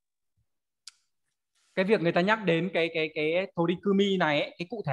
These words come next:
của nó là, là lần đầu tiên người ta mở rộng ra, chứ không thể là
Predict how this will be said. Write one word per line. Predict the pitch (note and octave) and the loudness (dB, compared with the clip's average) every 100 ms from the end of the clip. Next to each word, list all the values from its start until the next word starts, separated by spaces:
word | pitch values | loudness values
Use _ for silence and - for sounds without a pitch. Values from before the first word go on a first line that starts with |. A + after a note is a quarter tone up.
| A2+ | -2
của | |
nó | B2+ C3 | 0 2
là, | F3+ D3+ | 4 2
là | C3+ C3 | 2 -2
lần | C#3 | -2
đầu | C#3 C3 | -8 -8
tiên | E3+ | -6
người | D#3 C#3 | -6 -6
ta | D#3+ | -6
mở | D#3+ D#3+ C#3 B2 | -8 -8 -8 -8
rộng | D3+ D#3+ | -6 -2
ra, | D#3+ D#3+ | 0 -2
chứ | - | -6
không | F#3 | -8
thể | C#3+ A2+ | -6 -4
là | B2+ B2 | 0 -2